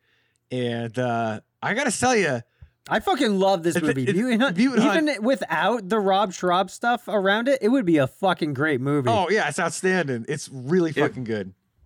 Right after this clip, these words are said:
Speaker 3: It would be really interesting to actually see all the movie, 'cause I'm not sure I fully understand it, but
Speaker 2: Yeah,
Speaker 3: that's
Speaker 2: I've
Speaker 3: kind of what makes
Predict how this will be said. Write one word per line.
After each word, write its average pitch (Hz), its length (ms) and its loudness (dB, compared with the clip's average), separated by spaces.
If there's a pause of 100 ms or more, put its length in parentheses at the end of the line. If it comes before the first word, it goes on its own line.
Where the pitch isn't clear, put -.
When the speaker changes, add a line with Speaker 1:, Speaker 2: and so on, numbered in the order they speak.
(340)
Speaker 3:
It 123 60 2
would 135 200 0
be 131 80 0
really 165 340 2
interesting 151 480 -4
to - 120 -2
actually 127 440 -2
see 120 240 0
all 110 320 2
the 107 140 0
movie, 107 320 2
'cause 95 220 -2
I'm 101 100 0
not 104 220 0
sure 104 200 0
I 101 40 2
fully 101 320 2
understand 98 500 0
it, 156 240 -2
but 101 220 0
Speaker 2:
Yeah, 226 320 2
Speaker 3:
that's 208 100 2
Speaker 2:
I've 208 80 -2
Speaker 3:
kind 156 220 -2
of 156 80 -2
what 151 240 0
makes - 960 -4